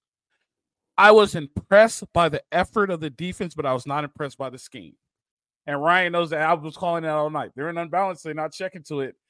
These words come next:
They don't have enough in the box. They're gonna run it right there. Like, <laughs> there's a lot of things that happen, and I was like, "Uh, it's okay.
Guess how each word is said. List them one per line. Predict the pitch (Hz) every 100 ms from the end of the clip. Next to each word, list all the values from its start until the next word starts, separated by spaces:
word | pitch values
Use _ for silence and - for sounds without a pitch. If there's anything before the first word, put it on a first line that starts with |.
| _ _ _ _ -
They | 147
don't | 156
have | 180 170
enough | 180 180
in | 185
the |
box. | 175 226 226 202 - -
They're | - 147
gonna | 165
run | 196 220
it |
right | 214 226 226
there. | 254 240 208 202 - _ 165
Like, | 156 143 131 - 226 - 285
<laughs> | 165 - -
there's | 170 170
a |
lot | 214 269
of | 247
things | 208 175
that | 175 -
happen, | 190 180 170 160 160 _ _
and | 143
I | 160
was | 139
like, | 139
"Uh, | 175 165 113 - _ _
it's | _
okay. | 233 208 233 170